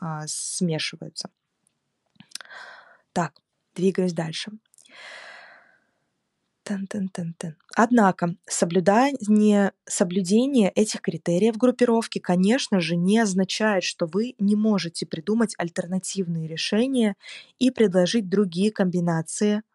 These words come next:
пары, идеи и решения, чтобы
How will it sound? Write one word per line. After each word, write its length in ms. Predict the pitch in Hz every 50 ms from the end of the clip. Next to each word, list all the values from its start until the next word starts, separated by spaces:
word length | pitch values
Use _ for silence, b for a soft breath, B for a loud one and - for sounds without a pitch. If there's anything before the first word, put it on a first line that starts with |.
| _ _ _ -
пары, 420 | - 180 170 170 170 180 202 220 _ _ - - _
идеи 580 | - 240 233 190 170 175 170 160 165 185 202 226 _ _ _ -
и 200 | - 226 262 285
решения, 600 | 240 208 - - - 202 208 247 269 262 220 196
чтобы 420 | 185 - - 214 208 190 208 190